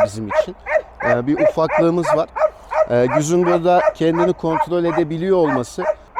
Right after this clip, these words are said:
Güz'ün ne kadar iyi geliştiğini gösteriyor. Bir aile köpeğinin olması gereken nokta aslında bu. Çevrede ne kadar uyaran olursa olsun, ne kadar tansiyon yüksek olursa olsun,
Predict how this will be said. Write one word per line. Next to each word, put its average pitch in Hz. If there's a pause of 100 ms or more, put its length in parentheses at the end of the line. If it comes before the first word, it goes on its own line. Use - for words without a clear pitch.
(420)
Güz'ün 147
ne 139
kadar 160
iyi 151
geliştiğini 151
gösteriyor. 123 (440)
Bir 170
aile 190
köpeğinin 202
olması 185
gereken 185
nokta 175
aslında 185
bu. 180 (480)
Çevrede 170
ne 196
kadar 185
uyaran 147
olursa 123
olsun, - (640)
ne -
kadar 202
tansiyon 180
yüksek 175
olursa 180
olsun, 135